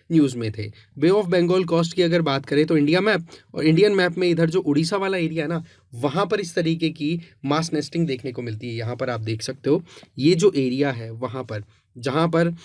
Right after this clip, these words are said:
मोटी-मोटी mainly अगर रिवर्स की बात करो तो एक तो देवी रिवर है जो कि महानदी की डिस्ट्रीब्यूटरी है, महानदी से निकली हुई नदी, ठीक है, और एक है ऋषिकुल्या रिवर यहाँ पर। और इसके अलावा यहाँ पर गहीर माथा वाला जो एरिया है, ठीक है, उड़ीसा कोस्ट पे ही,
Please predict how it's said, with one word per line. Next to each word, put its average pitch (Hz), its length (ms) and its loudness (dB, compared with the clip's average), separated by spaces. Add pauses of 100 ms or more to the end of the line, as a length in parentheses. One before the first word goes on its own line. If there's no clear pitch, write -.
(360)
मोटी-मोटी 160 420 4
mainly 165 520 2
अगर 143 240 0
रिवर्स 135 340 0
की 175 120 0
बात 143 220 0
करो 151 240 0
तो 165 380 -2
एक 143 100 -4
तो 185 80 2
देवी 143 300 2
रिवर 147 280 2
है 127 80 -4
जो 135 120 -4
कि 156 100 -2
महानदी 143 420 -2
की 170 140 -10
डिस्ट्रीब्यूटरी 131 640 -4
है, 120 60 -4
महानदी 123 420 -4
से 143 120 -2
निकली 131 260 -2
हुई 127 140 2
नदी, 104 320 -4
ठीक 151 160 0
है, 151 140 4 (300)
और 143 100 2
एक 151 120 2
है 170 60 4
ऋषिकुल्या 147 520 0
रिवर 101 320 -4
यहाँ 123 240 -4
पर। 107 200 -6 (280)
और 143 120 -4
इसके 165 220 0
अलावा 175 260 2
यहाँ 165 260 0
पर 170 120 -2
गहीर 139 340 2
माथा 170 260 0
वाला 165 220 2
जो 160 200 -4
एरिया 139 320 -2
है, 120 220 -6 (320)
ठीक 170 220 0
है, 139 140 2 (100)
उड़ीसा 139 260 -2
कोस्ट 135 280 -6
पे 143 120 -2
ही, 151 240 0